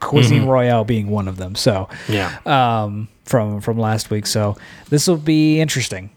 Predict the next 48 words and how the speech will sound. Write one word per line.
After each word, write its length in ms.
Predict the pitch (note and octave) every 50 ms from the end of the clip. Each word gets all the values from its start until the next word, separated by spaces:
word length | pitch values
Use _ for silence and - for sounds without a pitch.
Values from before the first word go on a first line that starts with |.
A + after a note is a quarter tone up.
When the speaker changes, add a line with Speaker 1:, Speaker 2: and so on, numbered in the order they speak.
| _ _ _
Speaker 1:
to 80 | D3
say 200 | C3 - - D3
Speaker 2:
Yeah. 100 | C3+ B2
Speaker 1:
the 60 | A#2 A2
least. 440 | A2 G2+ G2 G2 - - - - - - - - - - _ _ _ _ _ _ - -
Speaker 2:
I 60 | F3+
mean, 260 | F#3 F#3 F3 E3+ E3+
uh, 200 | - - F#3 F3+ E3+
there's 300 | F3+ F#3+ G3+ G#3+ F#3+ -
gonna 220 | - A#3+ B3+ A#3+
be 100 | A3 G3+
some 320 | - - F3 D3+ C#3 - - _ _ -
obvious 640 | C3+ D3 D3+ D3 D3+ D3 C#3+ C#3 C#3 - - - - _
top 400 | - - - C#3+ C3 C3 - -
contenders, 760 | - E3 E3 D3+ - E3+ E3+ E3+ E3+ E3 D#3+ E3+ E3+ D#3 -
Fortnite, 920 | - C3+ A#2+ A2+ G#2 A#2+ A#2 A#2 A#2 A2+ A2+ A#2 A#2 A2 - - - - F2+
Apex, 760 | G#2+ G#2+ A2 G#2 - - A#2+ A#2 A2 A2 G#2+ G#2+ - - -
pub 240 | - - A#2 A2+ G#2+ G#2+
G, 80 | A2 A2
you 200 | G#2+ G#2+ A2 G#2+
know, 180 | G#2 G#2 G#2+
those 260 | A2 A#2+ B2+ B2+ B2
are 60 | C3 A#2+
gonna 160 | B2 A#2+ A#2+
be, 80 | B2
like, 200 | A2+ A2+ A2 -
the 120 | - A2 -
obvious 540 | G#2 G#2+ A2+ B2 A#2 A#2+ A#2 A2+ G#2+ - -
top 400 | - - - B2+ G#2+ A#2 - -
ones, 380 | C#3+ D3 D#3 E3+ F3+ F#3+ G3+ G3 C3+ - - - - - -
but 100 | G#3 A3
it'll 160 | A3+ A3+ A3+
be, 160 | G#3 A#3 A3 G3+
uh, 220 | G3 F#3+ F#3 D3 -
it'll 280 | - - G3+ G3+ G#3 F#3
be 160 | F#3+ F#3 F3
interesting 480 | E3+ D#3+ - D#3+ C#3+ - D3+ D3 D3 C#3
just 160 | C#3 C3 -
to 100 | C3+ A#2
play 220 | - - C#3 C3+
some 200 | B2 - C#3+ C3+
of 60 | C3
the 140 | B2 A#2+ - -
other 240 | C#3 C3 B2+ B2+
ones 400 | B2+ A#2 A2+ A2+ A#2 A#2 A#2 A2+
and 160 | A#2+ A2+ A2 -
figure 300 | - C3+ C3+ C3+ B2+ B2
out, 240 | A#2+ A#2 A#2+ -